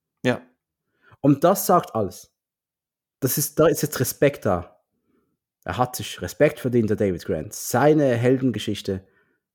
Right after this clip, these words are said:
Speaker 2: ist vollendet. Er ist jetzt ein Held.
Speaker 1: Genau.
Speaker 2: Wow.
Speaker 1: So ist es. Und, ähm,
Speaker 2: Und da ist da noch Jane.
Speaker 1: Ja, Jane ist noch da. Genau, ich hab mir noch aufgeschrieben: Jane, Jean. David ist jetzt auch Antiterror-Experte.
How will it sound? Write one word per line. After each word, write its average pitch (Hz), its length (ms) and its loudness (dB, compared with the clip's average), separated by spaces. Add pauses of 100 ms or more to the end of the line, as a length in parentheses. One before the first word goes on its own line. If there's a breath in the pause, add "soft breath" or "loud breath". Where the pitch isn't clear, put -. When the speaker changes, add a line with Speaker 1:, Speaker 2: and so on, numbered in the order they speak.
(560)
Speaker 2:
ist - 160 -6
vollendet. 101 640 -2
Er 107 100 -4
ist 104 80 -2
jetzt - 140 -10
ein 95 80 -8
Held. - 260 -12 (880)
Speaker 1:
Genau. 87 280 -2
Speaker 2:
Wow. - 120 -20 (360)
Speaker 1:
So 143 120 0
ist 202 140 4
es. 127 340 -4
Und, 117 440 -4
ähm, 110 540 -4 (640)
Speaker 2:
Und 151 180 0
da 175 40 6
ist 180 100 2
da 214 140 4
noch 233 180 0
Jane. 196 460 4 (380)
Speaker 1:
Ja, 123 180 2
Jane 131 280 2
ist 165 120 -6
noch 160 140 -6
da. 156 380 -2
Genau, 127 220 2
ich 104 80 -4
hab 131 80 -4
mir 127 80 0
noch 123 120 2
aufgeschrieben: 123 840 0 (100)
Jane, 117 300 0
Jean. 117 420 -4 (320)
David 123 300 -2
ist 123 120 -8
jetzt 113 200 -4
auch 113 260 0
Antiterror-Experte. 110 1200 -4